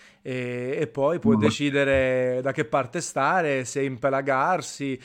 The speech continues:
Speaker 1: eh,
Speaker 2: Sì.
Speaker 1: e tutto, no? Ognuno poi prende le sue decisioni. L'importante è non fare lo stesso errore due volte. Purtroppo c'è chi ricade in errori uno, due, tre, venti, trenta, quaranta volte. Vabbè, ognuno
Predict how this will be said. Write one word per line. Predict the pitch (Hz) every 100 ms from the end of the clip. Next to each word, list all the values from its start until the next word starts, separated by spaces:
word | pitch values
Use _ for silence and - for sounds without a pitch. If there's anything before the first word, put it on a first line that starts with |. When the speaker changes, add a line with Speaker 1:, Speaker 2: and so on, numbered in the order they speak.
| - - -
Speaker 1:
eh, | 135 127 127 127 127 131 135 135 -
Speaker 2:
Sì. | 139
Speaker 1:
e | 123
tutto, | 120 107 156
no? | 160
Ognuno | 131 139 131
poi | 117 123
prende | 123 123
le |
sue | 117 131
decisioni. | 127 165 120 120 127 120 117 113 113 113 113 117
L'importante | 110 135 175 160 147
è |
non | 151
fare | 123 156 143 135
lo | 135
stesso | - - 139
errore | 127 127
due | 123 117
volte. | 104 101 - 110 - - -
Purtroppo | 151 151 143 135
c'è | 135 131
chi | 127 127 120 123
ricade | 120 123 120 117 117
in | 120 120
errori | 117 120 120 113 117
uno, | 117 120 117
due, | 113 120 117
tre, | 113 123 120 120
venti, | 113 123 120 117 113
trenta, | 117 117 120
quaranta | 113 113 107 147
volte. | 117 107 - 135
Vabbè, | 117 127
ognuno | 120 117 110 104